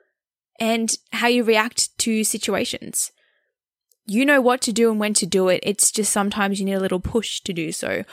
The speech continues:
or sometimes you need a nudge in the right direction.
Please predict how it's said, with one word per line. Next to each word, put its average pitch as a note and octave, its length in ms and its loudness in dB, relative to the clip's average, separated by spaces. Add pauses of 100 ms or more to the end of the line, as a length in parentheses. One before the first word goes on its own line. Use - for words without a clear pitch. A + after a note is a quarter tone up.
(120)
or A3 100 2
sometimes A3+ 480 2
you A3 60 -4
need G#3 120 0
a G3 60 0
nudge F#3+ 480 2
in F#3+ 120 -2
the F#3 100 -4
right F3 240 2
direction. - 600 -6